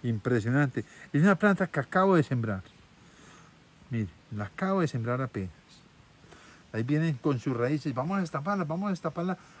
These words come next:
A ver qué raíces tienen. Vamos a destaparla un poquito para que veamos esas raíces. A ver si estamos bien de raíces o no estamos bien de raíces. A ver cómo va. Mira esas raíces como,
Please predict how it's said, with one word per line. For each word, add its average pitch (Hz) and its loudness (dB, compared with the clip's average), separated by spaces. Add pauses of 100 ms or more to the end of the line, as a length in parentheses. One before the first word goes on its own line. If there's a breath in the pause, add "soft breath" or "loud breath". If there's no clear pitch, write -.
(120)
A 123 -4
ver 175 -2
qué 202 -4
raíces 185 -2
tienen. 160 -2
Vamos 170 0
a 165 4
destaparla 156 0
un 175 2
poquito 170 -2 (480 loud breath)
para 127 -4
que 135 0
veamos 156 2
esas 170 2
raíces. 147 0
A 135 0
ver 135 4 (480 loud breath)
si - -2
estamos 156 2
bien 156 2
de 151 2
raíces 131 0
o 127 0
no 123 0
estamos 143 -2
bien 143 0
de 131 0
raíces. 120 -2
A 113 0
ver 117 -2
cómo 143 0
va. 139 2 (320 loud breath)
Mira 143 -2
esas 156 -2
raíces 143 0
como, 135 0